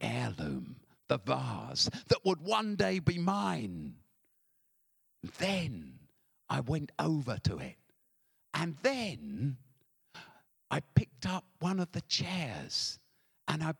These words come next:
put it in the mantel place by the fire. And then I decided to climb on the chair. And then I reached up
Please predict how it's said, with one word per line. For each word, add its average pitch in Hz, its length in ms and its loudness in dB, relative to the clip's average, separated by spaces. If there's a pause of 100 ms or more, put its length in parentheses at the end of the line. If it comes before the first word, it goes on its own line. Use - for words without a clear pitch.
put 220 220 8
it 120 200 -2 (540)
in 190 300 4
the 170 80 4
mantel 175 600 0 (200)
place 120 480 0 (100)
by 160 240 0
the 147 100 0
fire. 147 580 -4 (1300)
And - 120 0 (100)
then 254 240 2
I 269 160 0
decided 214 640 0
to 226 120 2
climb 269 520 2
on 247 180 2
the 220 120 4
chair. 185 680 -2 (1300)
And 127 240 0
then 202 460 0
I 139 160 -2 (140)
reached - 460 -2
up - 440 -6